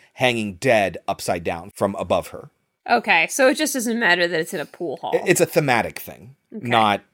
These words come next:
Speaker 1: the actual place.
Speaker 2: But they discover that what they have to do is they have to f-,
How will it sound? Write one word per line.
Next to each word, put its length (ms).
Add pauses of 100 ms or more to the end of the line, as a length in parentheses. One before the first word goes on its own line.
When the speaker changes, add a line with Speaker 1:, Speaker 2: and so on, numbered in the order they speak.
(140)
Speaker 1:
the 120
actual 280
place. 720 (320)
Speaker 2:
But 160
they 180
discover 560
that 240
what 200
they 120
have 260
to 80
do 160
is 140
they 100
have 180
to 60
f-, 100